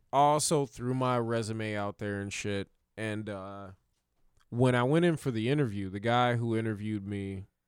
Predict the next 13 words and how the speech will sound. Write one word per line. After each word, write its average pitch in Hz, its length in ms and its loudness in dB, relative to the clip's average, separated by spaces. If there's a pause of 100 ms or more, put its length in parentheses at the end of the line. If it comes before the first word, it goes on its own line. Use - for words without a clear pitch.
(140)
who 117 100 -2
was 98 240 -4
obviously 95 640 -4
the 90 380 -6
supervisor 95 880 0
of 90 140 -8
that 101 200 -4
department, 98 640 -2 (880)
um, 101 380 -2
it's 117 140 -6
a 113 40 -2
labor 110 340 0
gig. 104 360 0